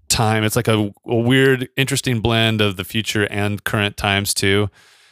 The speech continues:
But doing it in a way that doesn't make you, like, have to go get a whiteboard out and start charting things 'cause you're not exactly sure where you are on the timeline and what's going on.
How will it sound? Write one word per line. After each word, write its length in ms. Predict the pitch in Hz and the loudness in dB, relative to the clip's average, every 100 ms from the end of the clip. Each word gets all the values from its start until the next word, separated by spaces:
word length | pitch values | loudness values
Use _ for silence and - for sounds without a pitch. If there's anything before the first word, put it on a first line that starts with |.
| _ _ | _ _
But 140 | 110 110 | -2 2
doing 200 | 139 143 | 4 4
it 20 | |
in 160 | 131 113 | 4 2
a 80 | 107 | 2
way 200 | 107 107 | 4 4
that 100 | 104 | 2
doesn't 280 | 104 101 | 0 -2
make 200 | 107 101 | -2 -2
you, 80 | 110 | 0
like, 320 | 98 98 - - - | 0 -2 -6 -20 -6
have 180 | 107 | -4
to 80 | - | -2
go 160 | 107 104 | 0 0
get 160 | 98 | 2
a 40 | 95 | 2
whiteboard 440 | 92 95 98 98 | 2 0 0 2
out 200 | 98 101 | 2 0
and 120 | 101 | -2
start 300 | - 101 92 - _ | -4 0 -2 -4 _
charting 420 | - 98 101 107 | -2 0 0 -2
things 300 | 104 107 104 | -2 -2 -2
'cause 180 | - 101 | -2 -2
you're 80 | 98 | -2
not 200 | 101 101 | -2 -2
exactly 560 | 92 82 92 98 107 113 | -2 -4 -2 -2 -2 -2
sure 280 | - 113 110 | -2 0 0
where 220 | 95 101 | 2 2
you 160 | 113 | 4
are 120 | 113 120 | 2 2
on 80 | 123 | 0
the 60 | 123 | -2
timeline 400 | 135 120 127 127 | -2 -2 -2 -2
and 120 | 123 | -2
what's 120 | 123 | -2
going 180 | - 123 | -2 -2
on. 220 | 127 131 | -2 -2